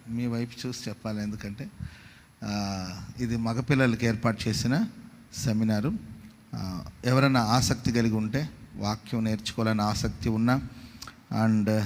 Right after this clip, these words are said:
దేవుని సేవ చేయాలనే ఆసక్తి మీకుంటే,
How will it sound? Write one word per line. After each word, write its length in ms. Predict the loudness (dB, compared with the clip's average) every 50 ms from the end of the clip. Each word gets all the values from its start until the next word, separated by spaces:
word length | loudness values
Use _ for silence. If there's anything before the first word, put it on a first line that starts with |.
| -2 -6 -10 -12 -16 -18 -18 -12 -6
దేవుని 400 | 2 6 8 8 8 8 6 6
సేవ 320 | 6 8 8 6 4 4 4 4
చేయాలనే 380 | 4 6 6 4 4 2 0 -2 -6 -8 -10 -10 -12 -14 -16 -10 -4 0
ఆసక్తి 560 | 2 2 4 4 2 0 0 0 -2 -2 -2 -4 -12 -16 -10 -6 -4
మీకుంటే, 480 | -4 -2 0 0 0 2 2 0 0